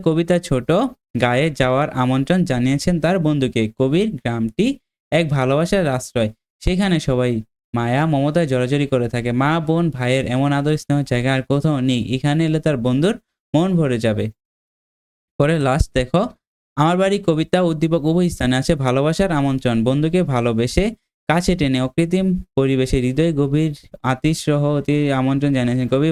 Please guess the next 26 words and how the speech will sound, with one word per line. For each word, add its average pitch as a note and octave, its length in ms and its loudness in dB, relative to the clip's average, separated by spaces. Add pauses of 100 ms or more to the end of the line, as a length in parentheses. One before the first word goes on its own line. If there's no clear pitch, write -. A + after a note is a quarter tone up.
(100)
ভালো A#2 260 0
লাগা B2 220 2 (420)
অনুভূতি E3 380 2
মঞ্জুর D3+ 360 0 (100)
মাঝে D3 240 0 (120)
সঞ্চয়িত C3+ 420 -2 (180)
করতে C#3 240 -2 (100)
চান, A#2+ 180 0
তাই D3 180 0 (100)
তিনি E3 200 2 (180)
বন্ধুকে C3+ 360 0 (400)
নানাভাবে D#3+ 460 2 (120)
মনোরঞ্জনের D3+ 600 0
চেষ্টা E3 320 0
করেছেন। A2+ 400 0
তাই C#3+ 240 0
আমার D#3+ 160 0
বাড়ি D#3 200 0 (120)
এই C#3+ 100 2
উদ্দীপক C3+ 380 -2 (100)
একই E3 220 0
ভাবার্থ B2 300 0 (500)
বহন F3+ 240 2
করে। A#2 240 0 (400)
তো D3 120 2
শিক্ষার্থীরা, F3 580 0